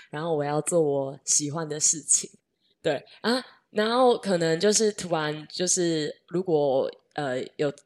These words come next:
同学或者是有朋友可能就说，“哎，有第二波，要去吃什么吼？”然后我可能就会，嗯，<laughs> 考虑一下。对，就会考虑一下，可是我今天想要什么什么耶。但，但是我平常是很喜欢的哦，就是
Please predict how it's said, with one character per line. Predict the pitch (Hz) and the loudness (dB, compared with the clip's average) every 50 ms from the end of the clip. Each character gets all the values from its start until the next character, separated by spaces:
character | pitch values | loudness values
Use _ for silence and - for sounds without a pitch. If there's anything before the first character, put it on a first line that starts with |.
| _ - | _ -14
同 | - - 170 147 151 170 | -8 -6 -6 -6 -4 -4
学 | - 170 151 151 | -2 0 0 2
或 | 156 180 | 2 0
者 | 160 147 | 0 0
是 | 147 165 | -4 -6
有 | 165 151 147 139 | -6 -6 -6 -8
朋 | - - 156 143 | -6 -8 -8 -6
友 | 147 147 | -6 -6
可 | 143 151 | -6 -8
能 | 143 147 | -8 -6
就 | 175 185 | -4 -2
说 | 170 - 180 180 - _ _ | -2 0 -2 -2 -4 _ _
，“哎， | - 269 262 - - - - _ _ _ _ _ _ _ _ _ _ _ - | 0 0 0 0 -6 -16 -20 _ _ _ _ _ _ _ _ _ _ _ 2
有 | 214 214 | 2 4
第 | - 247 240 | 6 6 8
二 | 240 233 | 8 8
波， | 214 208 190 180 180 | 8 6 6 6 6
要 | 233 | 6
去 | 262 311 285 | 6 4 4
吃 | - - 262 254 | 6 4 6 6
什 | - 180 151 | 4 4 4
么 | 147 147 143 | 2 -2 -4
吼？” | 147 160 127 - - - - - | -2 -4 -6 -6 -12 -14 -6 0
然 | 208 226 | 2 4
后 | 302 277 | 6 6
我 | 269 | 8
可 | 254 | 6
能 | 196 190 | 6 6
就 | 202 233 247 | 6 4 6
会， | 269 262 240 - - - - _ - | 4 4 2 -2 -12 -20 -20 _ -16
嗯， | - 175 170 160 160 156 156 156 151 151 151 156 156 - _ _ _ - - 262 - - - | -12 -12 -10 -10 -10 -12 -12 -14 -14 -14 -16 -18 -18 -20 _ _ _ 2 4 4 4 4 -2
<laughs> | 226 226 214 254 254 403 427 - - - | -4 -2 -2 -2 -2 -2 -8 -8 -8 -6
考 | - - 175 180 | 0 2 4 4
虑 | 196 240 277 277 254 | 4 4 4 4 6
一 | 220 214 | 6 6
下。 | 214 - - 247 226 208 185 170 - - - - - - _ - - - - | 6 6 6 4 4 2 -2 -6 -8 -12 -20 -20 -20 -20 _ -20 -14 -4 2
对， | 262 269 | 2 4
就 | 269 311 | 4 4
会 | 330 | 4
考 | - 254 | 4 2
虑 | 226 285 | 2 2
一 | 277 | 2
下， | - 302 302 | 2 2 2
可 | - 226 214 | 2 2 2
是 | 196 - 320 | 2 2 0
我 | 339 311 254 220 196 185 | 0 0 2 2 2 2
今 | - 233 240 | 2 0 2
天 | 240 247 254 | 4 4 4
想 | 254 - 190 156 | 4 4 2 2
要 | 170 196 214 214 | 0 0 2 2
什 | 208 - 170 | 2 2 0
么 | 139 139 131 127 | -2 -6 -2 2
什 | - - - - - | 2 2 2 0 -4
么 | - 80 71 | -12 -16 -12
耶。 | - - - - - - - | -10 -10 -10 -10 -12 -6 0
但， | 349 370 370 - - - _ - | 2 2 2 0 -4 -12 _ 2
但 | 349 381 | 2 2
是 | 381 320 247 | 2 2 2
我 | 220 | 0
平 | 208 214 233 240 | 2 2 0 0
常 | 233 226 | 0 0
是 | 233 - | 2 0
很 | 269 233 196 208 | 0 0 0 2
喜 | 208 - 180 165 | 0 0 0 -2
欢 | 151 175 170 165 170 175 | -6 -6 -6 -6 -4 -4
的 | 170 156 | -2 -2
哦， | 151 151 147 147 | -2 -2 -2 -4
就 | 147 - 208 | -4 -4 -4
是 | 202 247 233 | -2 -2 -2